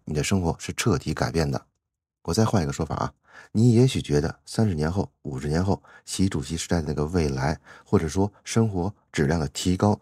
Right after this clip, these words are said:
才能体现出来，你会认为啊，你的儿子、你的孙子才能享受到，这就是大错特错。你在未来十年享受到的，和你儿子、你孙子基本一样。具体怎么说呢？你记得一首诗吗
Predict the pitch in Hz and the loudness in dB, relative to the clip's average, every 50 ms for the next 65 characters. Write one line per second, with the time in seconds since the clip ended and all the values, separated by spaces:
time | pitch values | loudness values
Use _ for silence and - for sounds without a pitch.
0 | - - _ - - 131 90 98 104 - - - 123 - 92 73 69 85 80 76 | -6 -20 _ -4 0 2 2 2 2 0 -2 -4 -2 -2 -2 0 0 2 2 2
1 | 73 73 - - - - - - _ _ _ _ _ - 87 85 76 - - 113 | 2 0 -2 -12 -20 -20 -20 -20 _ _ _ _ _ -4 -2 -2 -2 0 2 2
2 | 107 117 104 78 76 82 90 87 - - - 82 80 69 - - - - - 69 | 4 4 2 2 0 0 0 -2 -4 -6 -4 -4 0 0 0 -2 0 0 2 4
3 | 71 90 101 107 98 - - - 82 73 76 - - - 123 131 131 - 71 - | 4 4 4 2 0 -2 -2 -4 -4 -2 -2 0 4 6 6 6 6 4 0 -4
4 | - - - - - 69 73 78 - 76 67 - - 69 78 76 - - _ _ | -8 -14 -10 -4 -2 -2 0 0 0 0 -2 0 2 4 4 4 4 2 _ _
5 | _ _ _ _ _ _ _ _ - 92 73 78 - 71 67 - 85 73 - - | _ _ _ _ _ _ _ _ 0 0 0 0 -4 -6 -2 0 2 2 2 2
6 | 78 71 - 78 71 - 85 76 - - _ - _ _ - - - _ _ - | -2 -2 0 0 0 2 2 0 0 -2 _ -20 _ _ -20 -20 -20 _ _ -2
7 | 104 98 92 85 - 143 135 - - 127 139 123 95 73 76 80 98 104 - - | 2 2 4 6 6 6 4 4 2 2 4 4 4 4 2 0 0 -2 -2 -2
8 | 87 90 92 101 104 - 127 123 147 147 - 151 135 - - - _ - - - | 0 0 0 0 0 -2 -4 -4 -2 0 2 2 2 0 -2 -4 _ -20 -20 -14
9 | - - - 104 120 117 87 67 - - - 69 73 82 92 - - - 71 73 | -4 2 6 6 6 6 4 2 -2 -2 -2 0 0 0 0 -2 -4 -2 -2 -4
10 | 71 - - 107 104 - - - - 107 101 - 127 123 71 80 - - _ _ | -2 2 2 2 2 0 -2 -2 0 0 0 0 -2 -4 -2 -4 -4 -4 _ _
11 | _ _ _ _ _ _ - 151 135 - 120 123 - 64 58 - - 87 80 69 | _ _ _ _ _ _ 2 2 4 4 4 2 2 0 -2 -2 -2 -2 -2 -2
12 | - _ _ _ _ - 80 80 78 - 131 110 107 113 101 - 127 - - 104 | -4 _ _ _ _ -6 -6 -4 -2 0 0 2 2 0 0 -2 -4 -4 -2 0
13 | 101 - 117 | 0 0 -2